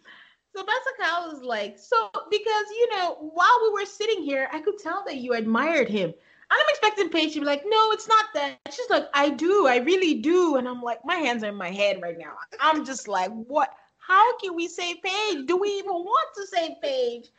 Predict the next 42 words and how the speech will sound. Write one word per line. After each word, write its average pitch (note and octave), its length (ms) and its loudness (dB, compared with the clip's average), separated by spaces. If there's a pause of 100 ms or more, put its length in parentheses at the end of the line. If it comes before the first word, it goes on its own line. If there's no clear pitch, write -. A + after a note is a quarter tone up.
(400)
And F#4+ 220 2
<laughs> - 40 0
he's F#4+ 220 6
like, D#4+ 320 -2 (360)
she's B4 220 0
like, F#4 180 0
"I C#4 100 0
wanted D#4 320 0
a C4 80 -2
happy B3 480 -6
ending." D4 840 -4 (500)
And F4 160 2
I'm F4 200 0
like, D#4+ 260 0
"So D4 1000 4
were C#4 120 2
you E4+ 320 6
lying D4+ 360 2
to D#4 80 -4
yourself D#4 500 2
when C4+ 140 -2
you B3+ 140 2
were B3 60 0
repeating C#4 440 2
all C4+ 160 4
those C4+ 160 -4
things C4 320 0
about, A3 320 2 (100)
'I A3 80 2
was A3 160 0
confusing B3 640 0
marriage A3+ 340 2
with G#3+ 160 -2
love A#3 380 2
and G3 180 -2
not A#3+ 220 2
picking B3+ 280 -2
myself A3+ 640 2
and F#3+ 160 -8
losing A#3 220 -6
myself'?" A3+ 440 -2
See, G4 340 2